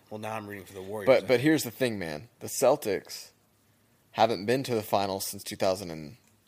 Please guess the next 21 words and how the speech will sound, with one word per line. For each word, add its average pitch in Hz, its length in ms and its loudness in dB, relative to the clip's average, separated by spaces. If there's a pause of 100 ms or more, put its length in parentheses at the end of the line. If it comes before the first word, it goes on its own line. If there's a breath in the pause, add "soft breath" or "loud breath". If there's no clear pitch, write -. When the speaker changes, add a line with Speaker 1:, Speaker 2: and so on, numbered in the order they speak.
Speaker 2:
uh, 82 320 0
nine. 87 680 -6 (1160)
Speaker 1:
Oh 120 80 -10
nine, 104 200 -8
oh 98 80 -10
ten? 113 280 -12 (240)
They 82 220 0
won 147 260 2
the 139 120 -2
Speaker 2:
Uh, - 40 -2
Speaker 1:
year 113 120 -2
before 98 320 -6
us, - 120 -16
I 78 60 -16
think. - 220 -20 (320)
Speaker 2:
Yeah, 95 500 0
n-, 113 560 -8
no, 101 180 -2
the 87 120 -6
Lakers 85 400 -6
did. - 220 -12